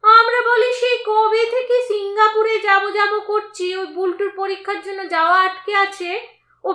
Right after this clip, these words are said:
পরীক্ষার পরে সামনের বছরে বেরোচ্ছি। ইসরায়েলে যেতে যাব কোন দুঃখে?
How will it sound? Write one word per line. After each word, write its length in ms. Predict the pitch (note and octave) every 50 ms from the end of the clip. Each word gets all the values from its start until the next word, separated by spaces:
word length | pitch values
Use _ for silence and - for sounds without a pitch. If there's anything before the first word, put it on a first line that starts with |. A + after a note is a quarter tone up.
| F#4 -
পরীক্ষার 420 | F#4 F#4 F#4 F#4 - F#4+ A4 A4
পরে 160 | G#4+ G#4 G#4 G4+
সামনের 380 | - G4+ F4+ E4 E4+ E4+ F4 C#4+
বছরে 300 | F4+ F#4 F#4 F#4 G4 F#4+
বেরোচ্ছি। 560 | D#4 D#4+ D#4+ E4+ F4 E4+ - - - F#4+ F#4 E4 C4+ - - _ _ _ _ _ _ _ _ _ _ _ _ _ _ _ - G4 G4+ G#4 G#4+
ইসরায়েলে 480 | G#4+ G#4 G#4+ A4+ - C5 D5 D5+ D#5+ D#5 D5
যেতে 180 | C#5+ C#5 A4 F#4
যাব 160 | G4+ F4 E4+ D#4+ D#4+
কোন 140 | D#4+ D4+ D4 D4
দুঃখে? 360 | C#4 C4+ C4+ - - E4+ G4+